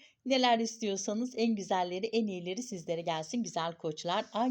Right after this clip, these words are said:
yükselen güneş burcu koç olan güzel kardeşlerim. Niyetlerinizi edin. Etmeden önce ne diyorum? Abone, beğeni, yorum yapmayı unutmayın.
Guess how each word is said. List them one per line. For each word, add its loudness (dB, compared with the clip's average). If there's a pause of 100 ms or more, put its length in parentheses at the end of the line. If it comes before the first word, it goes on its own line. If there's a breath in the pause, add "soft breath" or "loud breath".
(120)
yükselen -2
güneş -2
burcu -6
koç -4
olan -2
güzel -4
kardeşlerim. -4 (360 loud breath)
Niyetlerinizi 0
edin. 2
Etmeden 0
önce -2
ne 0
diyorum? -2 (380 soft breath)
Abone, 2
beğeni, 4
yorum 4
yapmayı 2
unutmayın. 2